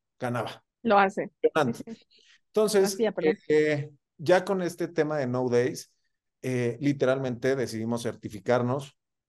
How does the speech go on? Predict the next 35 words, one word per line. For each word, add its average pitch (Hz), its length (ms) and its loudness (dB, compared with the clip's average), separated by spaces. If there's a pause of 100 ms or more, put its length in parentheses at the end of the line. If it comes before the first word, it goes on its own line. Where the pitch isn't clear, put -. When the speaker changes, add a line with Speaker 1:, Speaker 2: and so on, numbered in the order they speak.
(360)
Speaker 1:
nos 131 200 -4
certificamos 120 680 -6
como 107 260 -8
coach 113 280 -2
fitness, 135 520 -4 (380)
este, 123 800 0
y 135 120 -2
empezamos 127 600 -2
a 110 260 -4 (140)
generar 123 480 -2
este 123 260 -6
programa 120 420 -4
un 113 100 -6
poquito 117 440 -8
más, 123 420 -4 (540)
eh, 110 840 -2 (800)
mucho 156 340 -2
más 165 240 0
estructurado 120 720 -2
y 123 60 -6
que 117 120 -10
no 123 160 -6
nada 123 160 -4
más 113 220 -4
fuera 107 200 -6
un 104 100 -8
hashtag 107 640 -4
para 101 160 -4
la 95 120 -6
gente 104 260 -12
que 101 160 -16
quisiera 104 340 -10
hacer 101 200 -10
ejercicio, 101 560 -8
sino 107 480 -10